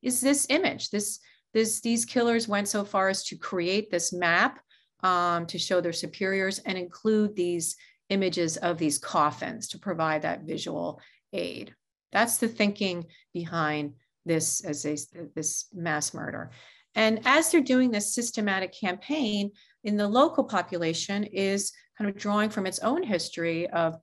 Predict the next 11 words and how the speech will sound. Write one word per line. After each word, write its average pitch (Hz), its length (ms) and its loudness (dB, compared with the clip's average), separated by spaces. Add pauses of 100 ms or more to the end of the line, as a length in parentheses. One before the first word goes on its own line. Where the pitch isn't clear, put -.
(220)
anti-Jewish 170 720 -2
violence, 160 640 0 (340)
are 185 100 0
these 202 260 0
so-called - 560 -2
pogroms, 202 760 0
these, 175 240 -4 (380)
um, 170 500 -2 (180)
massacres, 196 920 -2
these 160 180 -6
riots, 202 640 0